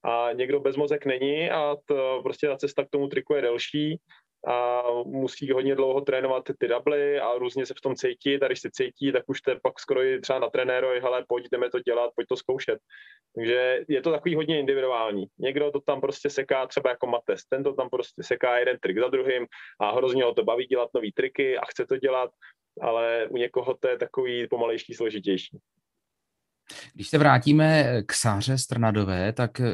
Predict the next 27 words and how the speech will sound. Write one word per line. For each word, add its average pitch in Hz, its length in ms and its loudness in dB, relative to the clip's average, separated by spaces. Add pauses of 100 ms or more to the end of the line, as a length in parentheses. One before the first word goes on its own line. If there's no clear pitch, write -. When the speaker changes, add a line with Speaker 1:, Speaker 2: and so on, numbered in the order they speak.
Speaker 2:
je 113 320 2
logické, 117 640 2
že 123 140 2
každému 110 560 0 (260)
vytane 117 440 2
na 113 120 2
mysli 120 500 -2 (240)
jedno 113 520 2
jiné, 113 580 2
hodně 113 460 -2
slavné 113 500 0
jméno 113 340 -2
v 117 40 -8
České 123 320 -4
republice, 113 520 0
a 117 80 4
to 123 180 2
je 123 180 4 (280)
Eva 113 180 2
Samková. 107 680 0 (380)
Může 95 280 4
se 196 140 4
opravdu 160 380 4
Sára 160 340 4
Strnadová 123 600 -2
stát 120 460 -2 (120)
nástupkyní 110 840 0